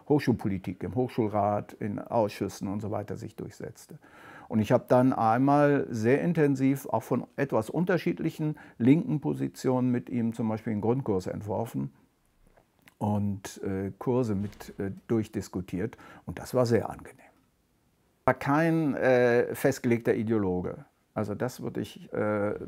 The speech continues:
deutlich sagen. Er blieb bis zum Schluss ein Marxist. Das war gar kein Zweifel. Aber auch im Marxismus, das ist ja nun sehr offensichtlich und auch für die meisten ja doch bekannt, gibt es sehr unterschiedliche Positionen.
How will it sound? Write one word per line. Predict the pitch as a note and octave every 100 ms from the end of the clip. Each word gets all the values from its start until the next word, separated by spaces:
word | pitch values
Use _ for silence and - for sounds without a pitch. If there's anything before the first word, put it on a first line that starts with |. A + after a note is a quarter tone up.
| -
deutlich | A2 G#2+ B2 A2+ -
sagen. | G2+ B2
Er | A2
blieb | A2 A2 A2+ D#3+ -
bis | D3 -
zum | A2 G#2+
Schluss | - G3 A3 -
ein | D#3
Marxist. | A#2+ G2+ - F3 A3+ - - _ _ -
Das | - -
war | G#2
gar | -
kein | - A#2
Zweifel. | - A2+ D3 G3 F#3 - - -
Aber | B2 A#2+ G#2
auch | A#2
im | A2+
Marxismus, | F2 - C3+ - G#2+ -
das | - -
ist | -
ja | G#2
nun | G2+ G2 - - - - - - - -
sehr | G#2 A#2 A2 G#2+ - B2 F#3+ - - _ _ _
offensichtlich | B2 A#2 A#2 G#2+ B2+ - A2 F#2
und | F#2+
auch | - - - _ -
für | - G#2
die |
meisten | G#2 G2+ D3+ -
ja | F2+
doch | A2 -
bekannt, | G#2+ - A2+ G#2+
gibt | - -
es | F#2+
sehr | F#2+
unterschiedliche | C#3 - G#2+ - A2 G#2+
Positionen. | G#2 G#2+ G2+ - A2+ C#3